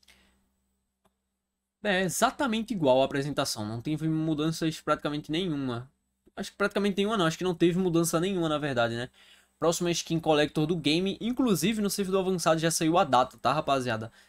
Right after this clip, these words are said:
Das skins, dos lançamentos e tudo mais, tá? Então vamos logo pro, pra questão dos efeitos aqui, senão a gente vai ficar aqui até amanhã. Primeira habilidades, efeitozinho bacana. Ataque básico bonitinho ali da armadura.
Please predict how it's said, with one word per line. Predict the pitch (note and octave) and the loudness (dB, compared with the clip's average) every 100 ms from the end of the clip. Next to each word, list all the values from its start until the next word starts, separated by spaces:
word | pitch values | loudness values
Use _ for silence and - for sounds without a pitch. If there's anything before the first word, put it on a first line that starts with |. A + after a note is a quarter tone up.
| _ B2+ | _ 0
Das | C3+ C3+ | 0 0
skins, | C3 - B2 D3 D#3 D3 B2+ | -4 -4 -2 0 2 0 -2
dos | B2+ B2+ | -2 -4
lançamentos | C3+ C3 B2 A#2+ C#3 | -4 -4 -4 -4 -6
e | C3 | -10
tudo | D3 D#3 | -6 -4
mais, | G2 - | -4 -6
tá? | G2 A#2 | -10 -10
Então | C3+ - B2 C3 | -14 -10 -8 -8
vamos | D3 E3+ | -8 -6
logo | C3 | -6
pro, | - B2 A2 | -6 -8 -8
pra | A2+ | -12
questão | - - A#2 | -12 -12 -10
dos | A2+ | -10
efeitos | A2 A2 - | -10 -10 -10
aqui, | A2 | -12
senão | B2+ | -10
a | |
gente | B2 | -10
vai | B2 | -10
ficar | - A#2+ | -12 -12
aqui | B2 | -10
até | C#3+ | -6
amanhã. | F3+ C#3+ A2 - _ _ _ _ _ _ _ _ _ _ _ _ _ _ - | -6 -6 -8 -14 _ _ _ _ _ _ _ _ _ _ _ _ _ _ -8
Primeira | C3+ C3+ C3 | -4 0 0
habilidades, | C3 C3 D#3+ G#3 G3+ | 0 2 2 2 -2
efeitozinho | F#3 E3+ D#3 D#3 | 0 -2 -2 -2
bacana. | D#3 C#3 F#3+ A#3 A#3 - _ _ _ _ _ _ _ _ - | 0 0 -2 -4 -6 -12 _ _ _ _ _ _ _ _ -12
Ataque | A#2 A#2+ C3 | -6 -4 0
básico | A#2+ A#2+ C3+ | 0 0 -4
bonitinho | B2 A#2+ A#2 A#2 | -4 -4 -6 -6
ali | A#2 A#2 A2+ A2+ - | -4 -4 -6 -10 -6
da | A#2 | -4
armadura. | A2+ A2+ A2 D3 G3+ G3+ | -4 -4 -2 0 2 2